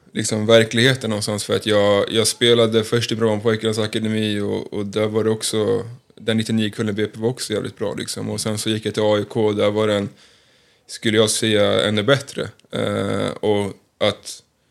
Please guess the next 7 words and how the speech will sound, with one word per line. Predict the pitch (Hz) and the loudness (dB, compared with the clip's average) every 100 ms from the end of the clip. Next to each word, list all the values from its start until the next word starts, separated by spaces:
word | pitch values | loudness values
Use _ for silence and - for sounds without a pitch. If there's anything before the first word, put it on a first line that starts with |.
| _ _ | _ _
varje | 117 113 117 117 | 6 8 8 8
dag | 117 110 | 8 6
vara | 110 113 113 | 8 8 8
med | 113 110 | 4 6
de | 113 104 101 | 6 4 0
spelarna | - 123 110 110 107 98 | -2 4 6 6 2 0
som, | 113 101 98 101 | 0 -2 -2 -6